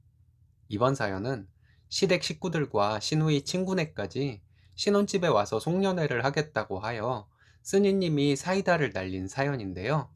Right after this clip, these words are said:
함께 보시겠습니다. 안녕하세요. 스물아홉 살 결혼한 지 두 달 된 여자입니다. 결혼하고 신행 다녀와서 신혼집에 도착하니 아홉 시 였습니다.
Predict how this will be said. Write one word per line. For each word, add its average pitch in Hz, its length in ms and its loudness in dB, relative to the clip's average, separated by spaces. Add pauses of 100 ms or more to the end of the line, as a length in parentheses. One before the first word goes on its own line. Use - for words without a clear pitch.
(480)
함께 165 420 0
보시겠습니다. 92 880 -8 (760)
안녕하세요. 117 760 0 (300)
스물아홉 147 580 2
살 110 360 2
결혼한 135 480 2
지 120 280 -4
두 - 120 -14
달 123 200 2
된 120 220 -2
여자입니다. 104 880 -4 (460)
결혼하고 151 680 2
신행 180 320 0
다녀와서 110 800 -2 (280)
신혼집에 202 600 2
도착하니 123 720 0
아홉 95 320 -2
시 - 140 -6
였습니다. 110 680 -6